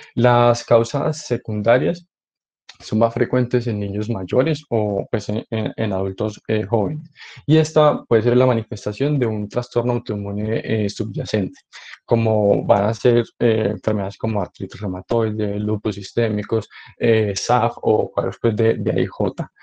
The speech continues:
Y se da por una, una destrucción, eh, mediada por anti-, eh, sí, mediada por antígenos y un aumento, pues, de, de la apoptosis de, de estas células. En cuanto a otros casos de, de neutropenia, pues,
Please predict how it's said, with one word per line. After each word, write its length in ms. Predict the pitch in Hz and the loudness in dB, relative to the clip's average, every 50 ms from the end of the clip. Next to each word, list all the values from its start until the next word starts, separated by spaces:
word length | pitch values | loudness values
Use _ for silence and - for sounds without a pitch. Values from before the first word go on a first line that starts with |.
| - - - - - - _ _ | -20 -20 -20 -20 -20 -20 _ _
Y 140 | - 143 156 | 0 0 2
se 140 | 151 - 147 | 4 4 4
da 200 | 135 131 127 - | 6 4 4 4
por 140 | - 123 113 | 4 2 2
una, 420 | 113 107 110 110 113 117 120 - - | 2 0 0 0 0 0 -2 -4 -4
una 240 | - 110 107 110 110 | -6 -6 -4 -4 -4
destrucción, 800 | 117 117 - - - 123 - - - 131 123 123 123 120 - - _ | -4 -6 -8 -10 -10 -10 -8 0 4 4 6 6 4 2 -2 -4 _
eh, 320 | - 113 113 110 107 107 104 | -2 0 0 0 0 0 0
mediada 360 | 107 107 107 104 95 98 101 - | 0 0 2 2 2 0 0 0
por 160 | - 123 131 | 0 2 2
anti-, 300 | 131 135 135 - - - - | 2 0 -2 -2 -6 -4 -2
eh, 280 | 120 117 113 107 101 101 | -2 -2 -2 -2 -4 -6
sí, 160 | - - 117 | -6 -6 -4
mediada 400 | 107 107 107 107 101 98 95 104 | -4 -4 -4 -4 -4 -4 -4 -4
por 180 | - - 123 127 | -2 0 2 2
antígenos 560 | 127 131 131 151 131 120 127 131 139 143 143 - _ - - - - _ _ _ _ _ | 2 2 2 2 2 2 2 2 0 0 -2 -6 _ -20 -20 -20 -20 _ _ _ _ _
y 180 | 123 123 120 113 | 0 2 4 4
un 140 | 110 110 | 4 2
aumento, 380 | 110 110 113 113 104 107 - - | 0 0 0 -2 -2 -4 -6 -4
pues, 140 | - 110 104 | -2 -2 -2
de, 180 | 107 107 104 | -2 -2 -2
de 180 | - 104 104 110 | -4 -4 -2 -2
la 80 | 104 104 | -2 -2
apoptosis 580 | - - 113 - _ - 101 95 - 104 98 | -2 -4 -6 -6 _ -6 -6 -4 -4 -4 -4
de, 280 | 101 107 104 101 104 - | -2 -2 0 0 -2 -2
de 260 | 107 104 101 - 90 | -4 -4 -4 -2 -4
estas 300 | 90 - - - - - | -6 -8 -8 -10 -8 -6
células. 560 | - 85 - - - - - - - - _ _ _ _ _ _ _ _ _ _ _ _ _ _ _ _ _ _ _ - 85 - - | -4 -4 -4 -6 -8 -16 -18 -20 -20 -20 _ _ _ _ _ _ _ _ _ _ _ _ _ _ _ _ _ _ _ -20 -20 -10 -6
En 80 | - 110 | -4 -2
cuanto 260 | - 120 113 - 120 | 0 0 0 0 0
a 40 | 104 | -2
otros 200 | - 135 131 - | 0 0 0 2
casos 360 | - 127 127 131 139 131 123 | 4 4 4 6 4 4 4
de, 340 | 127 123 117 113 110 107 - | 4 4 4 4 2 0 -2
de 440 | - - 104 110 110 107 101 98 - | -4 -4 -2 0 0 0 -2 -2 -2
neutropenia, 720 | - 104 107 107 101 - 107 101 - 104 101 101 104 110 110 | -2 -2 -4 -4 -4 -6 -8 -8 -6 -4 -4 -2 -2 -2 0
pues, 240 | - 117 113 - | 0 0 0 -2